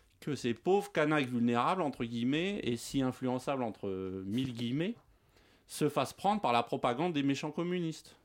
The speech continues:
Parce qu'il y avait trois, quatre agitateurs, entre guillemets, communistes à Nouméa chez les Blancs, ils disaient, « Mon Dieu, si les Kanaks se mettent à faire du communisme, alors là, le communisme athée,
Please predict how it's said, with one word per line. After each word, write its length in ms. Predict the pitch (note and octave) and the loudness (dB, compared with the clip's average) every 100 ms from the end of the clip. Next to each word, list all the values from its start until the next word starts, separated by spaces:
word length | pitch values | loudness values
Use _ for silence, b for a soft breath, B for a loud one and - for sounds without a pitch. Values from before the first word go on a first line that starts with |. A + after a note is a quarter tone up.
| _ | _
Parce 160 | - - | -10 -4
qu'il 120 | A#2+ | 0
y 60 | A2 | 2
avait 200 | G2+ G2+ | 2 -2
trois, 260 | - D3+ | 0 0
quatre 220 | D3+ D3 | 0 0
agitateurs, 760 | A#2+ A2+ G#2+ G#2+ B2 A#2+ F#2 F#2 G#2 | -2 -4 -4 -2 2 0 0 -6 -16
entre 200 | - - | -14 -14
guillemets, 380 | G#2 A2 A#2 G#2+ | -10 -6 -4 -4
communistes 540 | - A#2 A#2 A#2+ - | -2 0 0 -2 -4
à 60 | G2 | -4
Nouméa 400 | G#2 G#2+ A2 G#2 | -2 -2 -2 -4
chez 160 | - | -6
les 120 | F#2 F#2 | -8 -4
Blancs, 200 | C3+ F3 | -2 -2
ils 60 | |
disaient, « 220 | A2+ G#2+ B2 | -2 -2 0
Mon 240 | A#2 C#3+ | 2 2
Dieu, 220 | C3+ C#3+ | 2 0
si 120 | C3 | 0
les 80 | A2 | -4
Kanaks 240 | C3 D3+ D3+ | 0 0 0
se 100 | C3 | -2
mettent 200 | B2+ A#2 | -2 -4
à 40 | |
faire 160 | - G#2+ | -6 -8
du 100 | G#2 | -8
communisme, 500 | G2 G2 D3 F#3 G2+ | -8 -6 -6 -6 -10
alors 180 | F#2 | -6
là, 80 | A2+ | -6
le 60 | B2+ | -4
communisme 500 | - G#2 G#2+ G#2+ A#2 | -4 -4 -4 -6 -6
athée, 420 | G#2 - - G3 | -6 -8 -6 -6